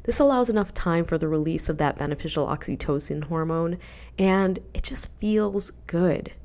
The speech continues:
Number four, mindfulness. Be mindful. Ha-, teach your child mindfulness. So there's a mindfulness revolution. Again, this is like the deep breathing. Oh my God, I've heard so much about mindfulness. I don't really get it. We don't need to make it so complicated,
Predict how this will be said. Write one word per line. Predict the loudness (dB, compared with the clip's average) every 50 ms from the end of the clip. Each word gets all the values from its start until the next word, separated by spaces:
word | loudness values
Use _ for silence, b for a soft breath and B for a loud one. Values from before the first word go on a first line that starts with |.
| -12 -4 2
Number | 2 4 6 6 4 4
four, | 2 -4 2 4 6 8 10 10 10 10 10 8 6 2
mindfulness. | 0 2 4 6 6 8 8 6 6 4 2 2 2 2 2 0 0 -2 -4
Be | -2 2 4 4 6
mindful. | 6 6 6 6 6 6 6 4 2 0 2 2 2 2 0 0
Ha-, | -2 -4 -4 -4
teach | -4 -2 0 0 0 0 2 2
your | 0 2
child | 0 0 2 6 8 8 8 6
mindfulness. | 4 4 4 4 4 4 2 0 0 0 0 0 0 2
So | 2 4
there's | 6 6 8 8
a | 8
mindfulness | 8 8 6 4 4 2 0 0 0 0 2
revolution. | 2 2 4 4 4 4 2 2 0 0 0 2 2 2
Again, | 2 4 4 4 4 4
this | 2 0 0 -2
is | -2 0
like | 0 0 0
the | -2 -2
deep | 0 0 0 0 0 -2
breathing. | -2 0 2 2 4 2 0 0 -2 -2
Oh | -2 -2 -2 -2
my | -2 -4
God, | -2 -2 0 0 0
I've | 0 2
heard | 0 0 0
so | 2 2 4
much | 4 4 4
about | 2 2 4
mindfulness. | 4 4 2 2 2 0 0 0 2 2 0 0 B B B B B
I | 6
don't | 6 8 8
really | 8 6 6 4
get | 4 4 4 6 4
it. | 4 2 0 0 0
We | 4
don't | 4 4 4 2 -4 -10 -16 -18 -10 -2
need | 2 4 4 4 4 2
to | 2 4
make | 4 4 4 4 2
it | -2 -2 -2
so | -2 -2 -2
complicated, | -4 -4 -2 0 0 0 0 -2 -4 -2 -2 -2 -2 0 -2 -2 -4 -4 -10